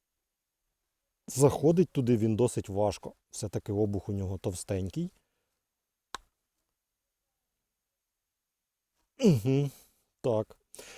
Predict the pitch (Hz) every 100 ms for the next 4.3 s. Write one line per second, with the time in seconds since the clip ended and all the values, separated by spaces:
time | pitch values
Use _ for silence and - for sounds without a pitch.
0 | - - _ _ - - - - 110 -
1 | - 117 139 131 - 123 110 104 _ _
2 | _ - 117 117 113 135 113 - 143 190
3 | 170 - 113 113 143 107 120 110 113 107
4 | 107 107 101